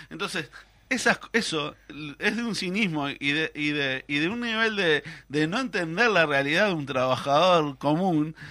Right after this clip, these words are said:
de pensar que si a vos te sacan la mitad del sueldo, tenés espalda para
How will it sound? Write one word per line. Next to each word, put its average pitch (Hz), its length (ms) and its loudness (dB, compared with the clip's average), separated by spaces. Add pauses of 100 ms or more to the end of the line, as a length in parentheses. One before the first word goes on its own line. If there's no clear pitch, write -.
(160)
de 165 140 2
pensar 180 440 2
que 156 140 -2
si - 100 -4
a 170 40 6
vos 214 100 4
te 220 100 -2
sacan 170 360 2
la 143 120 0
mitad 147 300 2
del 175 100 2
sueldo, 220 380 2
tenés 165 260 -4
espalda 185 480 0
para 139 360 -2